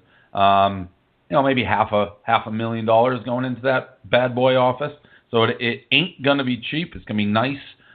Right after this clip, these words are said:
and it's gonna be very unlike Barstool. How long till we smut it up and just make it a mess? <laughs> That probably won't take long. Um, we're still trying to get a T V show, meeting with different studios, networks, producers. Again, not much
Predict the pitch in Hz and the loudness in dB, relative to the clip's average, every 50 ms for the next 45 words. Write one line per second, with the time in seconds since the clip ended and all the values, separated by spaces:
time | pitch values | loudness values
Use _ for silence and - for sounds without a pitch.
0 | _ _ - 104 110 113 110 - 123 117 113 110 104 98 120 120 117 117 117 110 | _ _ -6 -4 -2 -2 0 0 2 2 2 2 4 4 4 4 4 4 2 2
1 | 110 107 104 101 - 110 113 117 113 - - 127 123 120 110 - - - - _ | 0 -2 -4 -2 2 2 2 2 2 0 -2 0 0 0 -2 -4 -10 -20 -20 _
2 | _ _ - - 123 127 131 127 123 127 127 120 110 123 113 107 104 101 - - | _ _ -2 2 2 2 4 2 2 0 0 -2 -2 -4 -2 -2 -4 -4 -8 -12
3 | - - - 135 117 113 113 113 113 107 110 113 113 - - 95 92 92 98 90 | -18 -12 -8 -4 0 0 2 2 2 4 4 4 2 2 -4 -10 -10 -10 -10 -10
4 | 98 101 104 104 98 107 90 82 80 85 90 92 98 107 120 127 - - - _ | -6 -4 -4 -4 -2 -4 -6 -6 -8 -8 -6 -4 -2 -4 -4 -6 -12 -20 -20 _
5 | _ _ _ _ _ _ _ _ _ _ _ _ _ _ _ - - - 175 123 | _ _ _ _ _ _ _ _ _ _ _ _ _ _ _ -6 -2 -2 -2 -2
6 | 117 - - 165 139 120 110 107 101 98 95 95 - - - 98 - - 90 87 | 0 0 2 2 2 0 -2 -4 -6 -6 -8 -10 -10 -10 -12 -12 -12 -12 -12 -10
7 | 85 85 90 87 - _ _ _ _ _ _ _ 107 104 107 107 107 104 104 104 | -10 -10 -10 -14 -18 _ _ _ _ _ _ _ -2 0 2 2 2 0 -2 -4
8 | 104 98 95 _ _ _ _ _ _ _ _ _ _ _ _ _ _ _ _ - | -6 -8 -12 _ _ _ _ _ _ _ _ _ _ _ _ _ _ _ _ -8
9 | 104 - - 139 117 104 - 123 117 113 110 101 104 92 - - 120 107 92 120 | -8 -4 -2 -2 -2 0 0 0 0 0 0 0 -2 -4 -4 -4 -4 -2 0 0
10 | 135 143 139 - 143 143 139 135 117 104 101 98 95 - 90 92 87 82 - 110 | 0 0 0 0 2 2 4 2 2 -2 -4 -6 -8 -10 -10 -10 -10 -8 -10 -10
11 | 98 - 85 82 78 - - - 151 139 127 127 120 107 101 95 101 113 120 123 | -12 -10 -12 -14 -16 -12 -8 -4 -2 2 2 4 4 2 2 2 2 2 2 2
12 | 117 117 110 107 104 98 - - _ 113 104 117 131 135 110 - 131 123 120 117 | 2 0 0 0 -2 -4 -8 -10 _ -2 0 0 0 0 0 -2 -2 -2 -2 -4
13 | 110 - - _ - _ _ _ _ _ - 101 95 90 107 110 110 117 110 104 | -6 -10 -16 _ -20 _ _ _ _ _ -10 -10 -4 0 2 4 4 4 4 2
14 | 98 95 95 92 104 101 | 2 2 0 0 -2 -6